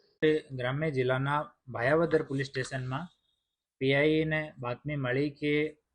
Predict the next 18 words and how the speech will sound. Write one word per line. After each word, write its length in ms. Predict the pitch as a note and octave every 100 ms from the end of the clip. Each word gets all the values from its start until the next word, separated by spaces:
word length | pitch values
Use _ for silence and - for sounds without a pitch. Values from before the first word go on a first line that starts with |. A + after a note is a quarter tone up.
| _ _
ભાયાવદર 500 | A#2 B2 C#3+ D#3+ D#3
શહેરમાં 540 | D#3+ C3 C3 D3+ D3 D3
સરદાર 500 | - B2+ B2+ C#3+ D#3+
ચોક 320 | - D3 C#3
પાસે 440 | B2+ B2 C#3 F3+ - _ _ _ -
એક 180 | C#3
જગ્યા 260 | C3+ C#3+ D#3
કોલ 300 | - C#3 D3+
સેન્ટર 380 | D#3 D#3+ D#3 D#3
જેવો 260 | D3 D3
ચલાવવામાં 600 | D#3 C3+ C3+ D3 D3+ D3+ C#3+
આવે 280 | B2+ C#3+
છે 160 | D3 D3+
અને 160 | D3+ D#3
ત્યાંથી 600 | - D3 D#3 D#3 F3 G#3+ _ _ -
લોકોને 680 | C3+ C#3 D#3 D#3+ E3 E3+ F3 _ _ _ _ _
ખોટી 280 | D3+ D3 F#3
રીતે 580 | E3 C#3+ D#3 D#3+ E3